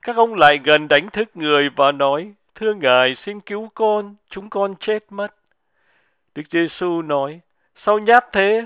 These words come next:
hỡi những người kém lòng tin?" Rồi người trỗi dậy, ngâm đe gió và biển, biển liền lặng như tờ. Người ta ngạc nhiên và nói, "Ông này là người thế nào mà cả đến gió và biển cũng tuân lệnh?"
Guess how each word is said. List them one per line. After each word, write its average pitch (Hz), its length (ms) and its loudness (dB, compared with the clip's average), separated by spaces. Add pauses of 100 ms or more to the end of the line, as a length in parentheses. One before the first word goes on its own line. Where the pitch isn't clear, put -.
hỡi 226 180 2
những 226 240 -8
người 156 440 2
kém 190 200 0
lòng 151 440 0
tin?" 208 340 -10 (720)
Rồi 175 160 2
người 180 280 6
trỗi 196 340 -2
dậy, 151 280 4
ngâm 220 320 -2
đe 220 300 4
gió 202 240 2 (100)
và 123 160 2
biển, 104 440 -8 (280)
biển 117 300 -6
liền 127 260 -2
lặng 113 320 -2
như 185 260 -12
tờ. 107 280 -6 (800)
Người 156 140 -2
ta 240 160 4
ngạc 175 400 2
nhiên 220 320 -2
và 131 240 2
nói, 135 360 -4 (380)
"Ông 220 240 -4
này 170 200 6
là 175 140 6
người 175 260 2
thế 202 220 -2
nào 151 440 4
mà 151 200 4 (120)
cả 127 200 4
đến 139 380 -2
gió 175 360 2
và 127 200 2
biển 113 360 -6
cũng 147 260 -16
tuân 190 240 -8
lệnh?" 95 260 -14